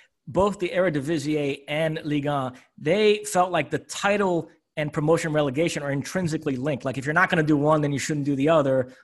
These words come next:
Well, if you are gonna do one, then you should do the other. So it's interesting. We've yet to see a league kind of split up those two things and say, "We're fine awarding a title, but we're not gonna do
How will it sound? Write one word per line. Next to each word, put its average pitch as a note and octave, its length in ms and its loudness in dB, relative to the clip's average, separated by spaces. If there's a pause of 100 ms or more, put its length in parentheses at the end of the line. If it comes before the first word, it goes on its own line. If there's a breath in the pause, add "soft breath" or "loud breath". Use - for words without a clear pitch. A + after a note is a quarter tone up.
Well, C3+ 240 4
if B2+ 100 -2
you D3+ 100 6
are G3 120 8
gonna E3 140 4
do C#3+ 120 4
one, C#3 160 4
then C#3 120 0
you C3+ 80 0
should E3+ 200 -2
do C#3 100 0
the B2 140 0
other. A#2+ 160 -2
So C#3+ 140 -2
it's B2 100 -4
interesting. D3+ 400 0
We've D3 160 6
yet F#3+ 160 6
to E3+ 80 -2
see - 160 2
a D#3+ 60 6
league D#3 240 4
kind D#3 160 0
of B2 40 -4
split - 480 2
up F3 160 4
those C#3 160 2
two D3+ 140 0
things C3+ 220 -2
and B2+ 100 -4
say, C3 340 0 (500 loud breath)
"We're D3+ 160 2
fine F#3+ 300 4
awarding D#3+ 320 6
a C3 40 2
title, F3 340 4
but C#3+ 100 0
we're C3+ 120 0
not D3+ 140 2
gonna C#3 140 -2
do C3 180 0